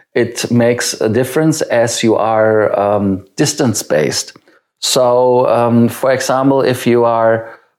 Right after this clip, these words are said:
flying with the region-based award, so if you're flying with distant-based awards,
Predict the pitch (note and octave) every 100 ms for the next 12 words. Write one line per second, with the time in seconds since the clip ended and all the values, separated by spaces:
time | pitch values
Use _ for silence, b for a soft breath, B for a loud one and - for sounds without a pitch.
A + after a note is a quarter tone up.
0 | _ B2 B2 C3 C3+ C3 B2 B2 A#2+ A#2
1 | A#2+ C3+ C3 B2 A#2+ A#2+ A2+ A#2 B2+ B2+
2 | - - _ _ - C#3 D3 D3 - C3+
3 | C3+ C#3+ C#3 - - - - B2+ B2 -
4 | A#2+ D#3 D#3 C#3+ C3 B2 B2 C#3 B2+ B2+
5 | C3+ -